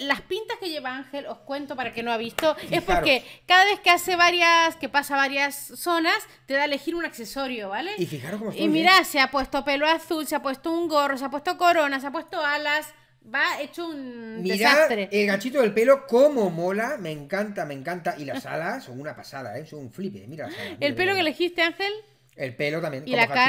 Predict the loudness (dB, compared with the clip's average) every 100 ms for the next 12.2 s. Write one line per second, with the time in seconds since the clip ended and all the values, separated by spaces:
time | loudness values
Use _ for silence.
0 | 4 2 -2 -6 -6 -6 -8 -12 -12 -16
1 | _ _ 0 2 2 2 0 0 -2 -6
2 | -14 -20 -10 -4 -2 0 0 0 -4 -10
3 | -10 -10 -8 -6 -6 -6 -4 -2 0 2
4 | 2 2 0 -4 -6 -10 -8 -8 -10 -12
5 | -12 -16 _ -16 -12 -10 -10 -12 -14 -18
6 | _ _ _ _ _ _ _ _ _ _
7 | _ _ _ -10 -10 -8 -8 -6 -4 -4
8 | -4 -4 -6 -2 -2 0 2 2 2 -6
9 | -14 _ -8 -6 -4 -6 -4 -4 -4 -6
10 | -10 -10 -8 -8 -8 -8 -10 -10 -10 -10
11 | -6 -6 -4 -2 -2 -4 -6 -6 -8 -10
12 | -16 -20